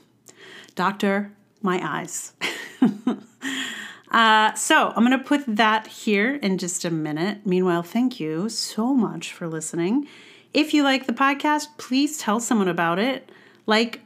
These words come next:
review, subscribe. Uh, if you'd like to support it with your dollars, that's awesome. Patreon dot com slash Emily R Davis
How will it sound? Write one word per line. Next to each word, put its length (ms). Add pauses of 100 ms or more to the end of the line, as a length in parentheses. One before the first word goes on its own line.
review, 540
subscribe. 840 (840)
Uh, 360
if 140
you'd 100
like 140
to 80
support 380
it 120
with 160
your 120
dollars, 640 (720)
that's 220
awesome. 640
Patreon 640
dot 200
com 300
slash 280
Emily 360
R 100
Davis 720